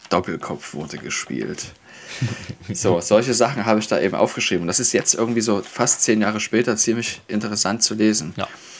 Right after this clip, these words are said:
Speaker 1: Ich hätte das einfach die ganze Zeit machen sollen. Ja.
Speaker 2: Das, aber das
Speaker 1: Hab
Speaker 2: ist
Speaker 1: ich
Speaker 2: doch
Speaker 1: aber
Speaker 2: schön,
Speaker 1: nicht
Speaker 2: da kannst du
Speaker 1: gemacht.
Speaker 2: doch immer mal vorlesen daraus. Das finde ich eigentlich sehr gut. Das ist, äh, das gefällt
Speaker 1: Ja.
Speaker 2: mir, Stett. So, und jetzt kann ich lesen, was ich noch vo-, vorbereitet hatte.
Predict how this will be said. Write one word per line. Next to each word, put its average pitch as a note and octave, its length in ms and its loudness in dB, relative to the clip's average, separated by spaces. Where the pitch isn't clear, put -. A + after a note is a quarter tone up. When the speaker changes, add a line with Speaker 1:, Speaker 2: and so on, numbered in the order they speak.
Speaker 1:
Ich - 140 -2
hätte A#2+ 180 2
das G#2+ 180 4
einfach A2 260 -2
die A2+ 120 -2
ganze G2+ 300 0
Zeit D3+ 360 2
machen E2+ 260 -6
sollen. D#2 400 -2
Ja. F#2+ 240 -6
Speaker 2:
Das, - 200 0
aber A#2+ 240 4
das A2 120 0
Speaker 1:
Hab C3 60 0
Speaker 2:
ist D3 60 2
Speaker 1:
ich - 40 2
Speaker 2:
doch E3 100 2
Speaker 1:
aber - 60 -2
Speaker 2:
schön, G3+ 100 2
Speaker 1:
nicht F#3+ 100 0
Speaker 2:
da - 20 0
kannst - 220 -2
du - 40 -8
Speaker 1:
gemacht. - 140 -2
Speaker 2:
doch - 40 0
immer D3 120 0
mal C3+ 100 2
vorlesen G2+ 520 0
daraus. F2+ 340 -4
Das - 80 -8
finde C3+ 200 -8
ich - 60 -10
eigentlich B2+ 140 -4
sehr B2 120 -4
gut. B2 280 -8
Das A2 200 -6
ist, - 200 -6
äh, C#3 380 -2
das B2 140 -10
gefällt A#2+ 340 2
Speaker 1:
Ja. F#2 140 -4
Speaker 2:
mir, F2+ 100 -8
Stett. - 280 -6
So, - 120 0
und A2 60 4
jetzt B2 200 0
kann C3+ 140 -2
ich - 220 -6
lesen, D3 360 0
was B2+ 140 -2
ich - 140 -8
noch B2 160 -4
vo-, - 260 -10
vorbereitet G2 640 -2
hatte. B2 240 -4